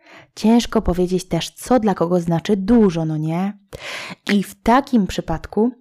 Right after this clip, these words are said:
kiedy ktoś był totalnie zdeterminowany, żeby takie droższe,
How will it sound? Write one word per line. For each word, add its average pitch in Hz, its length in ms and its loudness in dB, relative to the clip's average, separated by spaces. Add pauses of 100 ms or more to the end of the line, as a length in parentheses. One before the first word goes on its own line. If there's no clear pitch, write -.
(100)
kiedy 175 200 -4
ktoś 175 440 -2
był 160 160 0
totalnie 202 580 2
zdeterminowany, 165 760 -2
żeby 165 180 -2
takie 175 360 -4
droższe, 170 640 -2